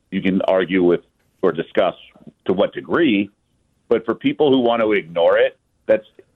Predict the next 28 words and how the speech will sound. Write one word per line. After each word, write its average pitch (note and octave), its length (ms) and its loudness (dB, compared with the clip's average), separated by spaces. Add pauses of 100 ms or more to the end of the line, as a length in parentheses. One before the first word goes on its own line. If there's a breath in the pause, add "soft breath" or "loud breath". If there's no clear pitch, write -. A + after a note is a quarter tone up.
that A2 160 2
is F#2 140 -10
just G#2 160 -4 (100)
myopic F#2 640 -2
and D#2+ 180 -12 (140)
silly D#2 360 -2 (220)
because F#2+ 220 0
these G#2 180 0
are G2+ 80 -2
kids F#2+ 360 -2
who F#2+ 80 0
are F2+ 60 0
being E2+ 220 -2
asked F2 340 -6
every F#2+ 240 -2
day F#2 180 0
after F2 240 -4
practice E2 460 -4 (560)
about F2 340 -4
this D#2 160 -10
stuff. - 220 -6 (120)
So F2 280 0 (100)
it A2 220 0
is A#2+ 220 2 (160)
part A2+ 160 -2
of G2 60 -12
the F#2+ 80 -6
equation. F2+ 600 -4